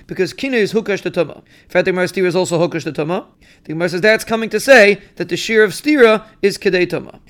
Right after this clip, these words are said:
The Gemara explains, what does it mean that according to Beis Yehuda it's ein l'davar seif? Because we're afraid that he didn't really give her kinui, and he's gonna say he gave her kinui. But according to our Mishnah, also it's ein l'davar seif, because sometimes she won't have a stira, and I'll say she had a stira. The Gemara says according to Beis Yehuda's shita,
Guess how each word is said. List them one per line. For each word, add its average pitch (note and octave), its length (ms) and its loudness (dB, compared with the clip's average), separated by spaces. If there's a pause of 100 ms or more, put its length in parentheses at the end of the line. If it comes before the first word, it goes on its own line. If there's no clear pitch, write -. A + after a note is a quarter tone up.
(260)
The D#3+ 80 -2
Gemara G3+ 180 0
explains, G3 340 -4
what G#3 120 -2
does F#3 80 -2
it F#3+ 80 -2
mean G3+ 120 -2
that F#3 100 0
according F#3+ 280 -4
to F3+ 60 -4
Beis F#3+ 220 -2
Yehuda F3+ 280 0
it's F3+ 120 -2
ein F#3 140 -6
l'davar E3+ 240 0
seif? E3 440 0 (360)
Because F3+ 260 -2
we're F3+ 120 0
afraid F#3+ 500 2 (160)
that F3+ 100 0
he F#3 80 4
didn't G#3 160 2
really F#3+ 200 0
give F3 160 0
her F3+ 80 0
kinui, D#3+ 420 -4 (220)
and F3+ 100 -2
he's E3+ 100 0
gonna F3 160 -4
say F#3+ 200 0
he E3+ 80 4
gave D#3+ 180 -2
her D3 100 -6
kinui. F3 380 -6 (260)
But F3+ 120 -2
according G#3 260 -2
to F#3+ 60 0
our G3+ 160 4
Mishnah, G#3+ 280 -2
also D4+ 220 0
it's - 80 -6
ein G#3 160 0
l'davar F3+ 300 2
seif, E3+ 340 -4 (220)
because E3+ 240 -8
sometimes G3+ 340 -2
she F#3 100 -4
won't F#3+ 200 0
have F3+ 80 2
a E3+ 40 -6
stira, F3 420 0 (200)
and D#3+ 100 -8
I'll D#3 80 -6
say F3+ 200 -4
she F3 100 -4
had F3 100 2
a E3+ 40 -4
stira. C4 380 -4 (260)
The F#3 80 -2
Gemara G#3+ 160 2
says F3 100 -8
according G3 340 -2
to F#3+ 60 2
Beis G3+ 180 2
Yehuda's F#3+ 320 0
shita, A3+ 380 -4